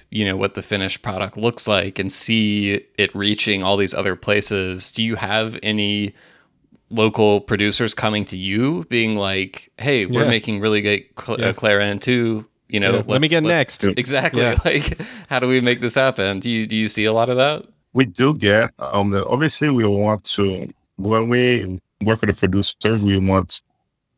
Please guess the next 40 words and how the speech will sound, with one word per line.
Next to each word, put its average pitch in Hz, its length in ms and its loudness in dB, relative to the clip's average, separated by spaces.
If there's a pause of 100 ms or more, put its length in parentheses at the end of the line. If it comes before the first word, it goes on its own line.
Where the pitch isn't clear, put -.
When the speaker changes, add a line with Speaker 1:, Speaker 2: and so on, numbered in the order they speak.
(120)
Speaker 3:
to - 120 -6
find 95 260 0
something 92 400 0
unique. 90 320 2
Obviously, 87 360 0
I 85 80 -2
mean, 82 280 -4
we 90 120 -2
don't 92 140 0
want 90 160 2
Speaker 1:
Mm-hmm. 92 200 -2
Speaker 3:
another 85 160 4 (100)
Sajous, 95 580 2
we 95 80 2
don't 85 100 2
want 85 120 -2
another 82 240 0
Baval. 95 520 2 (100)
Speaker 2:
Mm-hmm. 110 320 -6 (320)
Speaker 3:
Maybe 131 300 2
in 113 80 0
the 101 80 2 (140)
future 92 680 2
it, 85 240 0
it 82 140 -8
can 85 140 2
happen, 85 500 0
but 90 200 2
for - 240 -4
now 98 320 2
we 95 200 -2
want 90 300 -4
to 87 120 0 (160)
have, 87 340 0 (760)
since - 320 -4
we 87 300 0 (140)
don't 90 240 2
have 87 140 0
that 82 180 0
many, 90 340 0